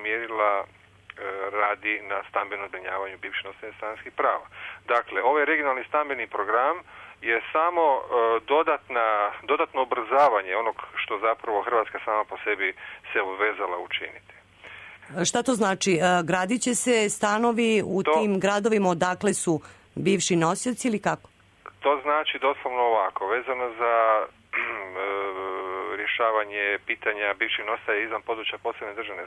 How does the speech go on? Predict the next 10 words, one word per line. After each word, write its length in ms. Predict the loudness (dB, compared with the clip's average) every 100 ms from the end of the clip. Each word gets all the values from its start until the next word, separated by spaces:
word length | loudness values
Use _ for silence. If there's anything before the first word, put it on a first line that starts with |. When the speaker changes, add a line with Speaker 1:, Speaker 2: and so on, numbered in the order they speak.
| -6
Speaker 1:
skrbi, 380 | -2 0 0 -2 -6 -10 -8 -10 -12 -14
a 280 | -2 2 2
to 160 | 2 0
su 140 | 0
veliki 360 | 0 0 -2 -2
gradovi 380 | 2 2 0 -4
poput 320 | -6 -6 -2
Zagreba, 400 | 0 2 0 0
Rijeka, 300 | -2 -2 -6
Splite-, 680 | -10 -8 -8 -8 -6 -4 -4